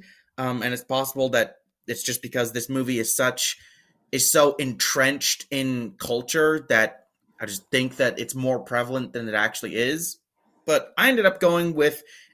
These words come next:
a movie about a rise and fall that I've talked about already that is still in theaters, and that's Oppenheimer. Um, I'm not gonna gush about it any more than I already have in our review,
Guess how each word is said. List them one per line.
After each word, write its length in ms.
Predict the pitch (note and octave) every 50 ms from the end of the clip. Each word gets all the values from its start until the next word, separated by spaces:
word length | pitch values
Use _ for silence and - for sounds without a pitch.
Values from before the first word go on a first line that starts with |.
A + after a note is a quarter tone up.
| _ -
a 260 | C3+ C3 B2+ C3 C3
movie 400 | C3 C3+ D3+ F3+ G3 F3 F3 D#3+
about 400 | C#3 C3 C#3+ C#3 C#3+ C#3 - -
a 60 | A2+ G#2+
rise 360 | A2 A#2+ B2+ C#3+ D3+ D3 C3
and 180 | C3 B2+ B2+
fall 560 | - - D3+ C#3+ C#3 C3 C3+ E3 F#3+ - - _ _ _ _ _ _ _ _ _ _ _ _ _ _ -
that 120 | B2 B2
I've 140 | C3 A#2+ -
talked 260 | C#3 C3+ D#3+ D#3 -
about 160 | D#3 D#3 D3
already 540 | C#3+ C#3 - D3+ F3 F3 D3+ C3+ C#3 D#3 - - - - _ _
that 140 | - D3+ D3+
is 120 | D3 -
still 280 | - - F#3+ G#3 G#3 G3
in 160 | F#3 F3+ F3+
theaters, 480 | - A#3 B3+ A#3 C3+ E2+ E2 - - -
and 100 | A#2 A#2
that's 240 | B2 B2+ C3+ C3+ -
Oppenheimer. 760 | C#3 C#3 C#3+ C#3 A#2 G#2+ G2 F#2+ F2 G2 F#2+ - - - _ _ _ -
Um, 460 | A#2 A#2+ A#2+ A#2 A#2 A#2+ A#2+ A#2 - _ _ _ _ _ _ -
I'm 100 | C3 C#3
not 180 | D3+ D#3+ -
gonna 140 | - D#3 D3
gush 380 | B2+ - D3+ C#3+ C#3+ C#3 - -
about 260 | B2 C3 B2+ C3 C3+
it 120 | C3 C3 -
any 140 | C#3 C#3
more 260 | C#3 C#3 C3 C3 C#3 C3
than 100 | B2 B2
I 100 | B2 B2
already 260 | B2 C3 B2 A#2+ A#2
have 260 | B2 B2+ B2+ B2+ -
in 100 | - B2+
our 120 | A#2 A#2 A2
review, 640 | G#2 G2 F#2+ G2+ B2 D#3 F#3 G3+ G3+ G#3 A3 A#3 A#3